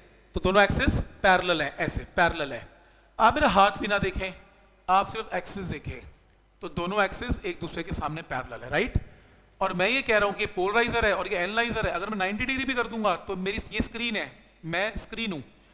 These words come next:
तो अगर यहाँ से unpolarized light आती है तो screen के ऊपर कोई light गिरेगी नहीं क्योंकि angle ninety है। पर क्या होगा अगर इनके बीच में angle theta होगा?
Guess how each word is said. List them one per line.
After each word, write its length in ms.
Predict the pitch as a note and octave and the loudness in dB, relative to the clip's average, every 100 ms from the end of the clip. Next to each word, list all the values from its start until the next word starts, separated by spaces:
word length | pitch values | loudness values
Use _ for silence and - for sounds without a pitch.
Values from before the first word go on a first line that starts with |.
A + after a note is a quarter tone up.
| _ _ _ _ | _ _ _ _
तो 60 | F3+ | -4
अगर 120 | F#3+ | -2
यहाँ 180 | F#3+ F#3 | 2 2
से 100 | G#3 - | 2 0
unpolarized 600 | F#3+ A#3 - A3+ A#3 A#3 | 0 -2 -2 0 2 2
light 200 | A3+ A#3 | 2 2
आती 240 | G#3 A3 | 0 0
है 140 | F#3+ E3+ | -4 -4
तो 120 | F#3 | -6
screen 300 | - G#3 A3 | -10 -6 -6
के 60 | A3 | -4
ऊपर 140 | G#3+ | -4
कोई 160 | G#3+ G#3+ | 0 0
light 180 | G#3+ A3 | 0 0
गिरेगी 300 | E3+ G#3+ A3+ | 0 0 0
नहीं 120 | A#3+ | -4
क्योंकि 200 | C4 A#3 | -6 -6
angle 240 | A3+ A#3 | -4 0
ninety 300 | G#3 F3+ F3 | -2 -2 -6
है। 100 | D3 - - _ _ _ _ - | -8 -12 -20 _ _ _ _ -8
पर 100 | F3 - | -8 -6
क्या 160 | - F#3+ | 2 4
होगा 340 | A3 A3+ F#3 D#3+ C3 - - - | 6 4 2 2 0 -12 -18 -8
अगर 160 | E3+ F#3+ | -4 -4
इनके 200 | F#3+ F#3+ | -6 -10
बीच 200 | F3 - | -12 -8
में 60 | E3 | -8
angle 160 | D#3+ | -8
theta 280 | D#3 C#3 B2+ | -6 -4 -4
होगा? 320 | C3+ B2 G#2 | -6 -6 -14